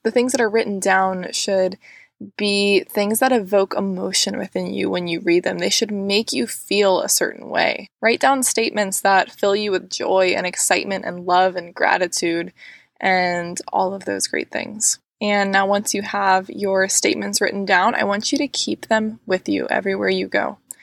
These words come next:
I want you to read them when you wake up in the morning. I want you to read them while you're eating lunch. I want you to read them while you're sitting <laughs> in car line waiting to pick up your kid from school. I want you to read it before you go to bed.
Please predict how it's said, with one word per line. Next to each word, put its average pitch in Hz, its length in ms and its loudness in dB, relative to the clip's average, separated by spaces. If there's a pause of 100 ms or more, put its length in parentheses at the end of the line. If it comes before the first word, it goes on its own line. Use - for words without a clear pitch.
(280)
I 208 140 2
want 202 260 2
you 240 60 0
to 226 80 0
read 208 220 0
them 208 100 2
when 202 140 -2
you 196 80 -2
wake 185 160 0
up 180 120 0
in 196 80 -2
the 190 60 -4
morning. 180 420 -4
I 196 120 2
want 214 160 0
you 254 40 -2
to 233 60 -2
read 214 160 2
them 202 240 2
while 185 480 2 (400)
you're 202 140 0
eating 185 340 -2
lunch. 185 320 0
I 196 100 2
want 208 220 -2
you 233 80 0
to 220 80 -2
read 214 240 -4
them 208 280 2
while 185 680 2 (340)
you're 202 180 0
sitting - 400 0
<laughs> 226 80 -4
in 226 200 4
car - 280 4
line 208 300 4
waiting 202 240 2
to 208 60 -6
pick 233 200 -2
up - 120 -2
your 208 120 -4
kid 202 220 -2
from 202 160 -6
school. 196 280 2
I 185 80 4
want 196 180 -2
you 208 60 -4
to 190 40 -10
read 202 180 0
it 202 80 -4
before 196 260 -4
you 190 100 0
go 180 80 4
to 175 80 2
bed. - 340 0